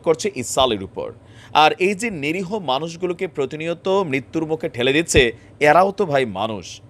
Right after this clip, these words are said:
এরা এই দৃশ্যগুলো দেখা অনেকেই এই অভিযান কিন্তু চালানোর জন্য সম্মতি দিচ্ছে না।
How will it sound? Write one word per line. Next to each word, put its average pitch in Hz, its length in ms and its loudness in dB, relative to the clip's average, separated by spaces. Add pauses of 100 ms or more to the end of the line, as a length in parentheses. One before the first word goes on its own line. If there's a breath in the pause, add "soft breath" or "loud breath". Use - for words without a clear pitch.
(280 soft breath)
এরা 190 200 8
এই 220 200 -4
দৃশ্যগুলো 190 540 -6
দেখা 147 540 -4
অনেকেই 160 520 -4 (100)
এই 143 160 -6
অভিযান 160 480 -2
কিন্তু 156 240 -6
চালানোর 131 440 0
জন্য 160 460 0 (200 soft breath)
সম্মতি 151 520 0
দিচ্ছে 120 360 0
না। 90 120 -10